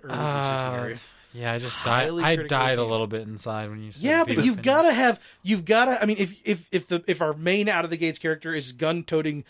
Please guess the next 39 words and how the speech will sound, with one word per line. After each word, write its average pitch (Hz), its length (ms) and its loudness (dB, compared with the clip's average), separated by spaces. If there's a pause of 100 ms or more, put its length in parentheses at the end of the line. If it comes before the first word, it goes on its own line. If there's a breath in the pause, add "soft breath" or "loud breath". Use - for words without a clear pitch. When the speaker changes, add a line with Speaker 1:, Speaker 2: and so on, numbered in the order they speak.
(200 soft breath)
Speaker 1:
Master 107 480 -6
Chief, 127 500 -10
Speaker 2:
I'd 160 200 2
rather 165 100 6
Speaker 1:
you've 143 100 4
Speaker 2:
have 135 80 2
Speaker 1:
gotta 220 300 4
Speaker 2:
Pokemon. 202 80 2
Speaker 1:
have 175 540 2
some - 180 2
Speaker 2:
I'd 156 60 4
rather 170 140 4
Speaker 1:
kind 156 80 6
Speaker 2:
have 139 80 2
Speaker 1:
of - 60 -18 (200)
Speaker 2:
Pokemon 120 320 -2
in 117 60 -6
there 113 100 2
Speaker 1:
That's 277 160 4
the 311 60 2
Speaker 2:
than 427 100 6
Speaker 1:
thing. 277 80 2
You've 233 140 4
gotta 254 200 6
have 262 160 4
some 262 160 0
silly 277 280 0
characters 240 520 0
like 208 160 2
Pokemon, 202 460 0
but 160 100 -6
you 165 140 -10
can't - 360 -2
have 123 200 -14
Pokemon 120 300 -14
Speaker 2:
Pokemon 214 340 0
are 190 100 2
Speaker 1:
because 160 240 -4
Nintendo. 160 220 -4